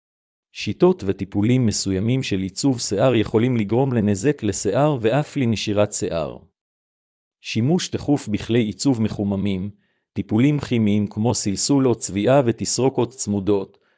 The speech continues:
עלולים להחליש את סיב השערה ולהוביל לשבירה ונשירה.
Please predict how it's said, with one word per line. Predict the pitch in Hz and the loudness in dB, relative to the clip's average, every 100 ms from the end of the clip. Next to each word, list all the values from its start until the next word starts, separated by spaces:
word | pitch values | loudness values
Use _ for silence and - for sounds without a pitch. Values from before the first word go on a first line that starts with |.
| _ _ | _ _
עלולים | 110 110 113 160 | 0 2 2 2
להחליש | 107 98 117 139 113 | 2 0 -2 -2 -2
את | - | -2
סיב | 127 110 | -2 -2
השערה | - 101 95 127 143 | -2 0 0 0 -2
ולהוביל | 127 107 104 120 131 | 2 4 4 2 0
לשבירה | 110 - 101 104 131 | -2 -4 -2 2 2
ונשירה. | 135 110 - 95 78 | 0 -2 -4 -4 -4